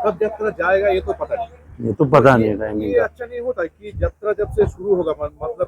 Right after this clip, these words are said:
Speaker 1: गणबाई जहाँ से शुरू होगा, वहाँ से पाँच मिनट आगे पहले रोक लेते तो अच्छा होता ना,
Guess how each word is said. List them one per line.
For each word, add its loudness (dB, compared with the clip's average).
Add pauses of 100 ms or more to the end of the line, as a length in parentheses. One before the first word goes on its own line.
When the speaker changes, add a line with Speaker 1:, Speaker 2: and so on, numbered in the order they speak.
Speaker 1:
गणबाई 2
जहाँ -4
से -6
शुरू -2
होगा, 0 (600)
वहाँ 4
से 0
पाँच -6
मिनट -4
आगे 2
पहले 0 (480)
रोक 4
लेते -4
तो 0
अच्छा -2
होता -2
ना, -10